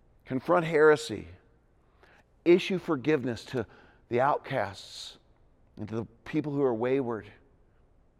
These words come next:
and invite them to come and follow him and receive his forgiveness and mercy and goodness.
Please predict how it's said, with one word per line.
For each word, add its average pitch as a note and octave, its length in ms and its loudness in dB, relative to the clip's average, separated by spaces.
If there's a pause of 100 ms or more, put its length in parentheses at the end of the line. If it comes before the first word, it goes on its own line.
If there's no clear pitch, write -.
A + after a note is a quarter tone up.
(160)
and G#2 80 -8
invite B2 440 0
them A#2 180 -6
to A2+ 80 -10
come B2+ 300 -6
and A2+ 120 -6
follow A#2 340 -2
him G2 340 -14 (680)
and G#2 120 -4
receive A2+ 320 -4
his A#2 120 -6
forgiveness A#2 600 -6
and G#2+ 120 -6
mercy A2+ 360 -8
and G2+ 160 -10
goodness. G#2+ 540 -12